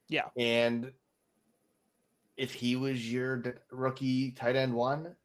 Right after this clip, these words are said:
Speaker 2: keep it that way.
Speaker 1: Yeah.
Speaker 2: Like, there's
Speaker 1: Yeah.
Speaker 2: no
Speaker 1: He
Speaker 2: re-,
Speaker 1: didn't
Speaker 2: there's
Speaker 1: move.
Speaker 2: no
Speaker 1: He
Speaker 2: reason to
Speaker 1: didn't move
Speaker 2: adjust him
Speaker 1: anything.
Speaker 2: at all.
Speaker 1: Yeah, we knew that. We knew that going in, or else, or we should have,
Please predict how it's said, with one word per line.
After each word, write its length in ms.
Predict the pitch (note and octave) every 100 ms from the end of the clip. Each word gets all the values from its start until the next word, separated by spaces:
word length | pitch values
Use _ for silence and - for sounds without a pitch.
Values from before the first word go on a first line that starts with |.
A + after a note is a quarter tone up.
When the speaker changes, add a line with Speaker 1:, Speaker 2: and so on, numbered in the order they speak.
| _ -
Speaker 2:
keep 260 | D#3+ D3+
it 80 | A2
that 220 | G2 -
way. 140 | - - _ _ _ _ _ -
Speaker 1:
Yeah. 160 | D3 A#2+ -
Speaker 2:
Like, 100 | G#2+
there's 120 | C#3
Speaker 1:
Yeah. 60 | B2+
Speaker 2:
no 220 | D3 D#3
Speaker 1:
He 60 | D#3+
Speaker 2:
re-, 60 | F3+
Speaker 1:
didn't 140 | E3
Speaker 2:
there's 220 | E3+ E3+ C#3
Speaker 1:
move. 20 |
Speaker 2:
no 200 | D#3 D#3+
Speaker 1:
He 60 | D#3+
Speaker 2:
reason 140 | F#3 F3
to 60 |
Speaker 1:
didn't 80 | D#3
move 80 | C3
Speaker 2:
adjust 200 | C3 -
him 120 | C#3+
Speaker 1:
anything. 140 | B2 A2
Speaker 2:
at 20 |
all. 200 | - - - _ _ _ _ - -
Speaker 1:
Yeah, 280 | C#3 C3+ -
we 200 | D#3 G#3
knew 160 | E3+ C3
that. 200 | C3+ - _ - E3
We 140 | G3+
knew 100 | A3
that 180 | G3 D#3
going 220 | D#3+ C3+
in, 160 | B2+ B2
or 100 | G3
else, 240 | F#3+ - -
or 100 | -
we 140 | F#3 G3
should 220 | G#3 F#3
have, 260 | C3 -